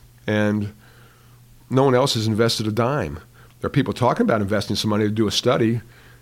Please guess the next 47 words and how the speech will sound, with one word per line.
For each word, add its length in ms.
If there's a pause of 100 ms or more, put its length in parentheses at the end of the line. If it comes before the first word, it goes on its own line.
(180)
Again, 160
we're 80
five 240
and 40
a 60
half 140
years 200
in, 360 (440)
and 140
when 120
a, 300
a 40
team 180
became 260
available, 500 (180)
which 180
the 60
Sacramento 420
Kings 320
did 220
in 80
twenty 260
thirteen, 640 (1040)
we 100
were 100
the 80
bidder. 400 (600)
No 120
one 80
else 140
has 100
stepped 260
up, 240 (540)
and 160
we 80
put 180
thirty 220
million 200
dollars 320
at 60
risk 380 (280)
there, 360
w-, 240
which 200
we 60
lost. 340
We, 120